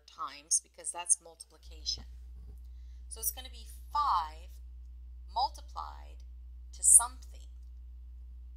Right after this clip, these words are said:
And that something is the sum of three and eight. Now, the sum of three and eight, that's not too bad.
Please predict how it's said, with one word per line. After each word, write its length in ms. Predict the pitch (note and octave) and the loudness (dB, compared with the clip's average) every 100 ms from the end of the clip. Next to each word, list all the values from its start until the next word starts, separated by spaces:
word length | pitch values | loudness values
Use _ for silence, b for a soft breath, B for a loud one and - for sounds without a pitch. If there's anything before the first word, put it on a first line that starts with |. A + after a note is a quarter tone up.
| - | -12
And 120 | - | -10
that 260 | F3+ - - | -10 2 12
something 880 | - - - - - - - - - - - - - - - | 12 12 8 -6 -12 -12 -12 -12 -12 -12 -12 -12 -12 -14 -12
is 460 | G3+ G3 F3+ - - - - - - | -10 -10 6 6 6 -2 -12 -12 -10
the 160 | F3+ | 10
sum 840 | - - - C#4+ C4+ F#3 D#3+ - - - - - - | 12 12 12 12 12 12 6 -8 -12 -12 -12 -12 -12
of 120 | F#3 - - | -12 -12 -12
three 300 | - - - - - | -12 -12 -12 -12 -14
and 120 | - - | -12 -12
eight. 420 | - - - - - - - - - - - - - b b - - | -12 -12 -12 -12 -12 -12 -12 -12 -12 -12 -12 -12 -12 b b -12 -6
Now, 240 | A#3 A#3 - - - - - - - | -4 -4 -6 -16 -20 -20 -20 -20 -14
the 80 | - | 12
sum 220 | - D4 F#4 | 12 12 6
of 80 | - | -10
three 340 | - A#3+ B3 | -8 0 0
and 100 | A#3+ - | 0 -10
eight, 200 | E3 F3+ | -16 -14
that's 220 | G3 F#3+ B3 | 8 10 10
not 160 | A#3 | 4
too 240 | - A3 G3+ | 2 2 -6
bad. 320 | E3 C#3+ C#3+ | -10 -10 -14